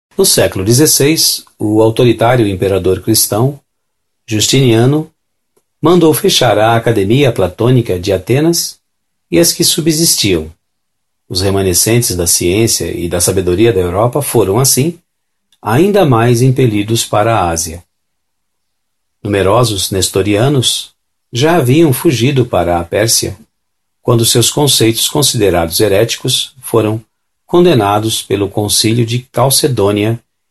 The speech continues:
em quatrocentos e cinquenta e cinco. Os pensadores gregos e os estudiosos não cristãos foram acolhidos de braços abertos pelo dirigente persa Khusrau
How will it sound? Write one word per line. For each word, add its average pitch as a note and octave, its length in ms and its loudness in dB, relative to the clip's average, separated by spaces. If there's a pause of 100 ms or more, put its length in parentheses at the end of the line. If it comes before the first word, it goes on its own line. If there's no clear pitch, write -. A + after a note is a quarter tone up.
(120)
em F2+ 160 -4
quatrocentos F#2 840 -2
e C3 80 0
cinquenta A#2 540 -2
e G2+ 40 -6
cinco. - 500 -6 (560)
Os B2+ 140 2
pensadores C#3 540 2
gregos G#2 840 -2
e A2+ 60 -2
os G#2+ 100 0
estudiosos A2+ 840 0
não A2+ 320 0
cristãos B2+ 720 -2 (560)
foram C#3+ 300 2
acolhidos B2+ 680 0
de F2+ 80 -6
braços G2 460 -2
abertos A2 600 -2 (920)
pelo D3 200 2
dirigente C3+ 520 2
persa A#2+ 640 0 (460)
Khusrau E2+ 800 -2